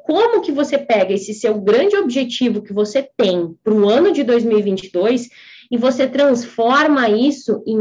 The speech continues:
objetivos menores, tá? Você transforma isso num passo a passo. Dessa maneira que aí você consegue trabalhar em janeiro, em fevereiro, em março, em abril, em maio, em junho,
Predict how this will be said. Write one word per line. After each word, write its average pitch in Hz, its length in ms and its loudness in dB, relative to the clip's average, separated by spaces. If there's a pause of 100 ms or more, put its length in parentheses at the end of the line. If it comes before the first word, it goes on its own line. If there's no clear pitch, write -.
objetivos 214 1300 -2 (140)
menores, 180 1500 -4
tá? 185 360 -6 (320)
Você 208 240 -2
transforma 254 1120 0
isso 233 440 0
num 247 220 2
passo 247 320 -4
a 311 80 -6
passo. 233 720 -4 (360)
Dessa 294 600 2
maneira 311 580 2
que - 80 -6
aí 247 200 2
você 254 260 -2
consegue 240 480 0
trabalhar 190 640 0 (240)
em 151 100 -6
janeiro, 165 460 0
em 156 60 -4
fevereiro, 160 600 0
em 160 120 -2
março, 165 520 -2
em 175 80 -4
abril, 170 460 -4
em 202 100 -2
maio, 170 480 0
em 208 120 -4
junho, 190 320 -2